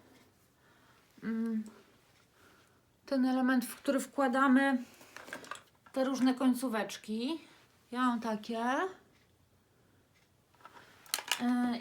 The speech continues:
i jeszcze mam dodatkowo taki zestaw. Tak jak mówię, one nie były drogie. Kupowałam je, e, w Amazonie.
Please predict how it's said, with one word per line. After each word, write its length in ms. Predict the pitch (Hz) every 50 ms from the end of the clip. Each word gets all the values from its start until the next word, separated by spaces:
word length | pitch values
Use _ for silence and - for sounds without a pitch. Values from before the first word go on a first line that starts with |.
| - - 262
i 40 |
jeszcze 320 | 277 277 277 277 - 262 262
mam 240 | 254 247 254 240 226
dodatkowo 600 | 226 220 233 240 233 - - 254 220 247 254 240 233 - - - - - - - -
taki 260 | 262 233 - - 233
zestaw. 500 | 196 208 196 202 - - 262 277 311 302 - - - - _ _ _ _ - - - - - _ _ -
Tak 160 | 359 339 269
jak 120 | 262 262
mówię, 300 | 254 262 269 233 277 269
one 180 | 269 262 262 262
nie 120 | 269 269
były 240 | 226 254 277 269 262
drogie. 540 | 214 254 277 277 269 247 277 262 254 254 247 254 - - - - -
Kupowałam 500 | - - - 208 240 262 247 240 233 233
je, 220 | 240 240 233 226 - - - - - - - - - - - - -
e, 360 | - 214 208 214 214 214 208 196 - - - - _ _ _ _ - - - - -
w 160 | 226 - -
Amazonie. 640 | 254 247 254 254 240 208 220 220 214 202 202 202